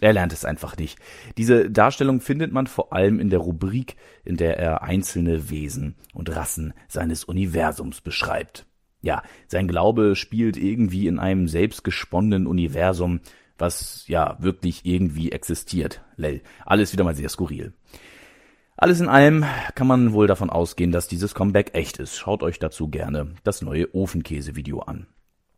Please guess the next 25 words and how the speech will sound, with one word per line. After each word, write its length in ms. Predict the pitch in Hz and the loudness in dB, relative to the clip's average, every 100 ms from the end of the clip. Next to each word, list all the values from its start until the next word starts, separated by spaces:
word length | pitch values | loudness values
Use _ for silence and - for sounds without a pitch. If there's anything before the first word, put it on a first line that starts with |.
| _ _ - | _ _ -12
Ja, 260 | 98 92 73 | 0 2 4
und 160 | 73 78 | 2 -2
was 140 | - | 0
sag 200 | 92 87 | 0 2
ich 140 | 139 | 2
nun 160 | 117 95 | 4 4
dazu? 400 | 80 - 78 65 - _ _ _ _ _ _ | 2 -2 -4 -4 -8 _ _ _ _ _ _
Dass 360 | - 98 - - | -4 -4 -4 -6
Rainer 540 | 87 85 110 110 101 127 | 0 4 6 6 4 6
irgendwann 480 | 123 101 92 87 | 4 4 2 2
wiederkommt, 480 | 95 110 - 92 90 | 2 0 0 0 0
war 100 | 80 | -2
ja 140 | 78 80 | -4 -4
klar. 480 | - - - - _ - - | -6 -4 -6 -8 _ -20 -6
Auch, 520 | 85 87 85 - 135 - | 2 4 4 0 -10 -6
äh, 220 | 78 73 | -6 -4
ich 320 | - 110 - | -2 -2 -4
hab 200 | - - | -6 -6
immer 260 | - 92 82 | -4 0 0
wieder 180 | 85 85 | 2 0
vermutet, 580 | - 82 92 92 87 - | 0 -2 0 -2 -6 -6
dass 160 | - - | -4 -2
er 140 | 87 | 0
wiederkommen 500 | 92 80 - 76 69 | 0 -2 -6 -10 -8
wird. 320 | 71 - - | -10 -10 -18